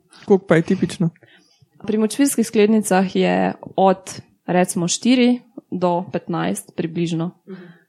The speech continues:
Speaker 2: In, a, v severnejših krajih, a, odlagajo samo enkrat jajčka in takrat je pač, a, polno jajc, se pravi tam med deset in petnajst jajc. Bolj južno, ko pa greš, a, manjše so sklednice,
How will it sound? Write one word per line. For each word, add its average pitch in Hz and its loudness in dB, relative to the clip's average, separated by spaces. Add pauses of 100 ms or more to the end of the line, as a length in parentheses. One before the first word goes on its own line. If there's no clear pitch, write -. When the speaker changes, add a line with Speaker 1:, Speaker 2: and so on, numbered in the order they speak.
Speaker 2:
In, 180 -4
a, 180 0
v 180 -6 (480)
severnejših 190 -2
krajih, 240 0 (120)
a, 180 0
odlagajo 185 2
samo 185 -2
enkrat 269 -4 (180)
jajčka 214 -2
in 180 -2
takrat 190 -4
je 185 -2
pač, 175 -6 (160)
a, 175 -4
polno 220 4
jajc, 240 0 (140)
se - -6
pravi 180 -2
tam 175 -4 (120)
med 180 -6
deset 180 -4
in 175 -6
petnajst 185 -6
jajc. 127 -4 (640)
Bolj 208 4
južno, 220 2
ko 196 -2
pa 190 0
greš, 185 0
a, 175 -2
manjše 190 2
so 240 0
sklednice, 233 0